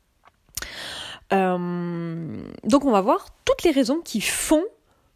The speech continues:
qu'on ne fait pas les choses finalement qui nous tiennent à cœur. Ça, c'est incroyable de se dire que on a peur et finalement on ne le fait pas. Donc, euh,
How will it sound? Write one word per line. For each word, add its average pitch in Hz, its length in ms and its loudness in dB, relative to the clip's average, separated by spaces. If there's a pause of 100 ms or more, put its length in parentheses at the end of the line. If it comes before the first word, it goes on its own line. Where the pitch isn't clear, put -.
(140)
qu'on 285 240 2 (140)
ne 208 280 2
fait - 300 -4 (160)
pas 320 200 6 (140)
les 202 160 2
choses 247 520 2
finalement 196 520 -4 (220)
qui - 160 -2
nous 240 140 4
tiennent 247 420 2
à 190 80 -4
cœur. - 360 -14 (920)
Ça, - 420 0
c'est - 420 -2 (200)
incroyable 226 580 0
de 175 100 -4
se 180 120 -8
dire 196 420 -6
que 226 220 -4 (1300)
on 262 160 8
a 202 100 2
peur 226 720 -2 (160)
et 208 240 2 (120)
finalement 208 460 -2 (140)
on 214 80 6
ne 214 60 2
le 196 80 0
fait - 140 -6
pas. - 140 -12 (1160)
Donc, 220 460 2 (160)
euh, 170 160 -2